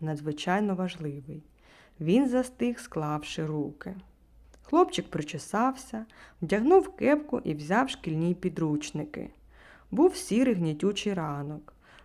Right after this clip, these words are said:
безшумно накрапав дощ. Раптом хлопчик поклав книжки, підійшов до комірчини і зазирнув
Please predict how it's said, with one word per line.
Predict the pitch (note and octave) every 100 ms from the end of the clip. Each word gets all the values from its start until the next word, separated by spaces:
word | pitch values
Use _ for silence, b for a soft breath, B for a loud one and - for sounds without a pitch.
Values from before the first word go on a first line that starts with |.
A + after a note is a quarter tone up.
| -
безшумно | F3 F3+ - B3+ C#4+ D#3
накрапав | D3 D3+ D3 D#3+ F#3 F#3
дощ. | D3+ C#3 C3 - - _ _ b b b
Раптом | - E3+ B3 - D4 C4+
хлопчик | - F3 A#3 - G#3
поклав | - E3 - F3 E3+ E3
книжки, | - D3 - - G#3 C#4 C4+ B B -
підійшов | F3 G#3 A3+ F4+ A#3
до | F3
комірчини | D3+ D3+ D3+ - A#3 C#4+ D4 C4+
і | -
зазирнув | D#3 D3 D#3 D#3 F3+ A3